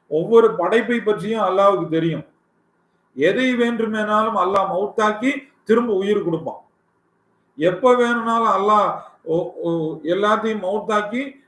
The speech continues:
எல்லாத்துக்கும் உயிர் கொடுப்பான். அது அவனுடைய வல்லமை.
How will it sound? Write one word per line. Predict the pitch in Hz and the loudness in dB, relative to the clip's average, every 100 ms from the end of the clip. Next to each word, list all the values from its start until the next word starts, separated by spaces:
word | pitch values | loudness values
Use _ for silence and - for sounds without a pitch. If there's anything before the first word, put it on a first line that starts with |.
| - | -6
எல்லாத்துக்கும் | 180 208 208 214 202 | -2 0 -2 -4 -4
உயிர் | 196 202 | -2 -2
கொடுப்பான். | 170 151 113 107 _ _ _ _ _ _ _ _ _ _ _ _ _ _ - | 0 -4 -6 -14 _ _ _ _ _ _ _ _ _ _ _ _ _ _ -6
அது | 165 190 | 0 2
அவனுடைய | 190 185 185 180 | 2 0 0 0
வல்லமை. | 165 185 233 233 170 101 | 0 -2 -2 -2 -4 -8